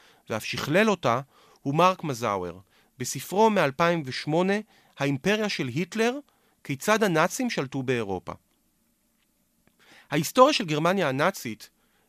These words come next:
לפי מזאואר, היא בסיכומו של דבר ההיסטוריה של הרצון האירופאי לעוצמה.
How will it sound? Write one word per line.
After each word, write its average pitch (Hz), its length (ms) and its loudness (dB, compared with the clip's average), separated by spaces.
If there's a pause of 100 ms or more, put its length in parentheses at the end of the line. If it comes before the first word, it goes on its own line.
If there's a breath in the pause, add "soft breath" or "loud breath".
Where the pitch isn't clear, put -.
לפי 160 220 -6
מזאואר, 135 640 0 (360 loud breath)
היא 170 80 -6
בסיכומו 196 600 2
של 277 140 -4
דבר 202 480 2
ההיסטוריה 202 500 -2
של 175 160 -4
הרצון 151 380 -2
האירופאי 165 640 -2
לעוצמה. 131 520 -2